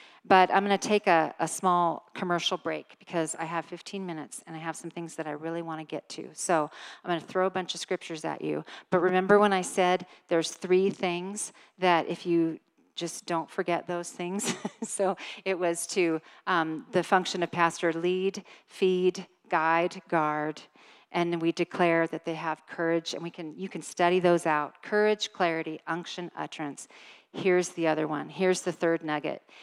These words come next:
If you get nothing else from this message tonight, prayer for pastors, it's this. Pray the prayers of Paul. Pastor Mark loves the prayers of Paul.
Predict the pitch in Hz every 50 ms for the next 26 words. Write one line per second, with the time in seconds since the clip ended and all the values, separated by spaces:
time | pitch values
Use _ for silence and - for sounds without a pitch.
0 | - - _ _ - 185 - 190 - 185 160 - 160 170 180 196 220 247 240 -
1 | 247 220 208 185 175 160 - - 185 180 170 170 170 - - 175 151 156 - -
2 | 170 156 151 - - - - - - - _ - 190 - 196 180 170 147 135 139
3 | - - - - _ _ _ _ _ _ _ _ - - - 170 160 156 - 170
4 | 165 - 180 165 151 151 - - 151 143 143 139 - - - - - - _ _
5 | _ _ _ _ _ - 170 165 - - - 151 143 120 - - - - - -
6 | - _ _ _ _ _ _ _ - - - - - 214 214 196 175 147 131 -
7 | - - _ _ _ _ _ _ _ _ - 156 - - - - 170 156 151 147
8 | 135 - - - - _ _ _ - 156 147 - - - - - - - 175 _
9 | _ _ _ _ _ _ - - - _ _ _ - - 175 180 175 - - 175
10 | 160 151 143 - _ _ 170 175 165 160 156 151 147 147 - - - - - 156
11 | - - 160 151 147 - 156 151 - - 139 - - - -